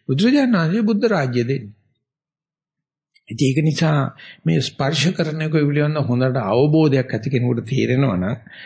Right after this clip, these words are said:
තව කෙනෙකුට අපි අනුකම්පා මෛත්‍රියෙන් දෙනවා නම් දෙන්න තියෙන්නේ මේ ස්පර්ශය කියන එක පිළිබඳ අවබෝධය ලබා දෙන්න පුළුවන්. ස්පර්ශය දුවන්නේම කුඩල තිරතර අදිනා වගේ ආශ්‍රවයන්ට.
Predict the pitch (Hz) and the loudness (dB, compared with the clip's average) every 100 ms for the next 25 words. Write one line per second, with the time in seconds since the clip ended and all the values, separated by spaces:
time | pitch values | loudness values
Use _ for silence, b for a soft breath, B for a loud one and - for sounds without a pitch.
0 | B - 127 151 147 131 131 156 156 156 | B -4 0 0 -2 -2 0 0 0 -2
1 | 151 147 147 147 - - 135 156 170 160 | -2 -4 -2 -2 -2 -4 -2 -2 0 0
2 | 160 156 151 147 139 - 139 127 113 120 | 0 0 0 0 -2 -4 -4 -2 0 0
3 | 135 135 127 127 120 104 127 147 135 98 | -2 -2 0 2 0 0 2 2 0 -2
4 | 117 B B B 170 165 - - 139 165 | -4 B B B 0 0 -2 -4 -2 -2
5 | 147 190 180 185 175 180 180 175 165 175 | 0 0 0 0 0 0 0 0 0 0
6 | 175 - 131 190 247 202 123 107 101 107 | -2 -2 -2 0 4 4 4 2 0 -2
7 | 98 98 98 95 92 92 117 123 - 165 | -2 -4 -4 -8 -10 -10 -8 -8 -2 -2
8 | 151 170 156 131 127 139 156 202 185 147 | 0 0 0 2 2 2 2 2 2 2
9 | 143 156 151 135 147 139 107 135 175 180 | 2 2 2 0 0 -2 0 0 2 2
10 | 135 151 320 - 170 208 - 131 92 80 | 2 0 -2 -4 -2 0 -2 -4 -6 -8
11 | 98 | -14